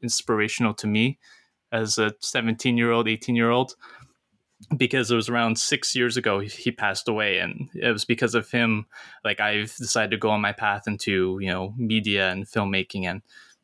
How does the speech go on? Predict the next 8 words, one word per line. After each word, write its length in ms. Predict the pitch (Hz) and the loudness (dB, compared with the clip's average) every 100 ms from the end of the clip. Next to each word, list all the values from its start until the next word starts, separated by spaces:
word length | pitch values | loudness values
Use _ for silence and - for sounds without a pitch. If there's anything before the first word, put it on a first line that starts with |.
| - | -6
you 80 | |
know, 200 | 95 95 - | -4 -4 -2
pursuing 500 | 127 - 131 113 107 | -2 2 2 2 2
this 160 | 95 - | 0 0
art 200 | 104 - | -2 -2
form. 340 | - 95 113 | -2 -2 -2
So, 380 | - - 64 - _ _ - _ _ - | -2 -2 -2 -6 _ _ -20 _ _ -2
um, 440 | 95 90 87 104 | 0 0 -6 -10